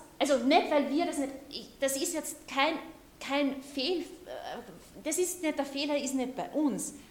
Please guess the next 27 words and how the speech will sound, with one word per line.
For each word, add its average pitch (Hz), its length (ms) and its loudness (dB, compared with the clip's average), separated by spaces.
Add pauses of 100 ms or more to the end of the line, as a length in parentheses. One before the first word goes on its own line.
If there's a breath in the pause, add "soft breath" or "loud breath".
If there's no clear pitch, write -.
(100)
Der 247 80 -6
Fehler 311 460 -8 (100)
ist 269 200 -6 (100)
in 226 180 -8
diesem 226 320 -6
Bias, 196 560 0
den 196 140 -4
es - 180 -4
gibt, 247 260 -6 (640 loud breath)
in 339 240 8
der 294 100 0
Sichtbarkeit. 196 840 -6 (220)
Ja? 294 180 2 (240)
Weil 233 260 4
ein 190 240 -4
Cristiano 208 540 0
Ronaldo, 190 400 0
also 202 220 0 (240)
wer, 202 160 0 (600)
wir 277 140 -2
kennen, 285 380 -2 (100)
wenn 254 140 -2
er, 285 100 2 (560)
wir 277 160 2
ihn, 262 400 0 (340)
wenn 277 200 6
wir 330 200 2